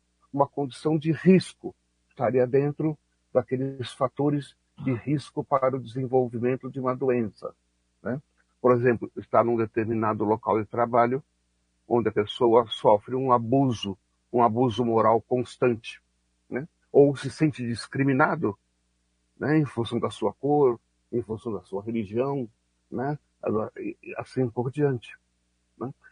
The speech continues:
Então, são fatores que podem influenciar no estado de saúde de uma pessoa. Quando isso tá relacionado com as condições de trabalho, então,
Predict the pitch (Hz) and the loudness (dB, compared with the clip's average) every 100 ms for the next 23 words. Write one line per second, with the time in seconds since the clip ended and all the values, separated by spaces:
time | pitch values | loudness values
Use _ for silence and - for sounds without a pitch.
0 | _ - 151 165 170 147 156 - 175 180 | _ 4 6 6 2 4 2 4 8 8
1 | 151 - 151 - 156 170 156 151 147 131 | 6 0 -4 4 8 8 6 2 0 0
2 | 117 131 135 - 135 143 - _ _ _ | 0 2 0 0 2 2 0 _ _ _
3 | - 147 160 - - 185 190 165 135 151 | 4 6 6 4 6 6 6 2 0 -6
4 | - 131 127 151 156 147 147 151 147 131 | 0 2 2 0 -2 -4 -4 -4 -2 -4
5 | - 110 95 95 _ _ _ _ _ _ | -2 -2 -2 -6 _ _ _ _ _ _
6 | _ - 160 190 180 160 139 - 127 - | _ 4 8 8 8 4 4 2 -2 4
7 | 120 110 104 104 110 98 98 101 90 98 | 4 4 2 0 0 -2 0 -2 -4 -4
8 | 104 _ - 131 120 110 143 170 175 147 | -4 _ 0 0 0 0 4 6 6 2
9 | 127 123 98 87 90 98 139 - _ _ | -2 0 2 2 2 0 -2 -6 _ _
10 | _ _ _ _ _ - 131 127 135 | _ _ _ _ _ 0 2 6 6